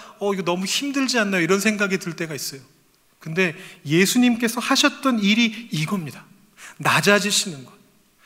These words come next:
다가오시는 것, 친숙해지시는 것, 이것이 예수님이 하셨던 일이고,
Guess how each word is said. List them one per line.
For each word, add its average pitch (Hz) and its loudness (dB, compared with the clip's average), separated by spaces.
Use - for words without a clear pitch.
다가오시는 196 4
것, - -20
친숙해지시는 214 2
것, 156 -6
이것이 226 6
예수님이 196 6
하셨던 226 2
일이고, 175 2